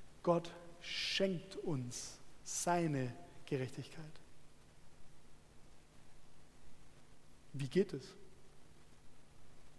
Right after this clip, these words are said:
Jesus sagt, Gottes Gerechtigkeit zeigt sich darin, dass er sich zu mir bekennt und ich zum Vater gehe, wenn ihr mich dann auch nicht mehr sehen werdet.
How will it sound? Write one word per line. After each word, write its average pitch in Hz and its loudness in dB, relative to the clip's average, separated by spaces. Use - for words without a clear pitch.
Jesus 165 4
sagt, - 2
Gottes 185 4
Gerechtigkeit 170 4
zeigt 170 4
sich - 0
darin, 175 8
dass 147 6
er 240 10
sich 220 4
zu - 4
mir 180 10
bekennt 160 6
und 175 8
ich 175 2
zum 175 2
Vater 180 8
gehe, 220 12
wenn 202 12
ihr 214 12
mich 208 10
dann 190 6
auch 180 6
nicht 185 6
mehr 180 6
sehen 143 6
werdet. 131 2